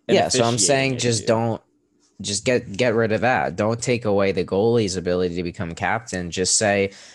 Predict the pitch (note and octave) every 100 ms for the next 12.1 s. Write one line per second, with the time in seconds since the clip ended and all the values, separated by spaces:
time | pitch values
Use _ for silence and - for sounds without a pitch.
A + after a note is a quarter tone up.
0 | _ - A2 F2+ _ _ _ - F#2+ -
1 | A2 A2 A#2+ - A#2 A#2 A#2 A#2+ - _
2 | _ _ _ - A2 G2+ A2+ F2+ A2 C3
3 | C3+ B2 A#2 G#2 A#2 B2 A2+ - - _
4 | _ _ _ _ - A#2+ G2+ - - A#2
5 | A2+ G2 - - - F2 G#2 G2+ G2 _
6 | _ G#2 G#2 - A2+ - A2 - A2+ G#2+
7 | G#2 G2 G#2 A#2 G2+ F2+ G2+ G#2 G2 -
8 | _ _ _ _ - G2+ G2+ G2+ G2 -
9 | G2 G#2 G#2+ G#2+ G#2 G2+ C3 C3 A#2 G#2+
10 | - F#2+ G2 - G#2 G#2 G2+ - - A2+
11 | G#2+ F#2 G#2+ - - G#2+ G#2+ - - -